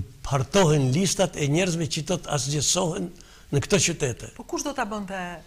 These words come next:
Speaker 2: listën?
Speaker 1: Ato që merreshin me këtë punë. Ato që do të,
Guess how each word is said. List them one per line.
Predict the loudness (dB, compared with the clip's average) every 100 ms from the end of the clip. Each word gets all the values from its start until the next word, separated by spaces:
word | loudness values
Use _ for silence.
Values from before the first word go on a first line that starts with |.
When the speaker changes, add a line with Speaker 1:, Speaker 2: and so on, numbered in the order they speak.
| -20 -20 -16
Speaker 2:
listën? | -4 -2
Speaker 1:
Ato | 2 2
që | 2
merreshin | 0 0 -2 -4
me | -6
këtë | -8 -10
punë. | -10 -12 -14 -20 -20 -20 -20 -20 -20 -20 -20 -20 -20 -20 -20 -12 -10
Ato | -6 -6
që | -6
do | -8 -12
të, | -16